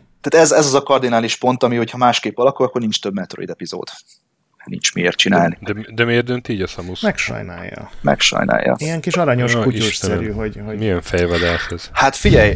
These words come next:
Speaker 1: megsajnálja, viszont ennek a későbbiekben adtak egy nagyon-nagyon szép, ö, indokot, illetve nem indokot, hanem következményt, hogy,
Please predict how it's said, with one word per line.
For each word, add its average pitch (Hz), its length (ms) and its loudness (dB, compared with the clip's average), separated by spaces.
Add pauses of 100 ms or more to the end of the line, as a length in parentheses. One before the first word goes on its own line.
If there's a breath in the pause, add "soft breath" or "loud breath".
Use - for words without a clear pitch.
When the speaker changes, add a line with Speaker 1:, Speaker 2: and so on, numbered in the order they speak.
(160)
Speaker 1:
megsajnálja, 107 1160 2 (100)
viszont 131 680 2
ennek 123 400 2
a 120 40 -2
későbbiekben 110 800 4
adtak 107 280 2
egy 104 100 8
nagyon-nagyon 98 480 6
szép, 98 440 4
ö, 98 340 6 (880 loud breath)
indokot, 98 800 4 (100)
illetve 101 320 4
nem 117 180 6
indokot, 104 440 0
hanem 104 220 -4
következményt, 101 840 2
hogy, 104 280 0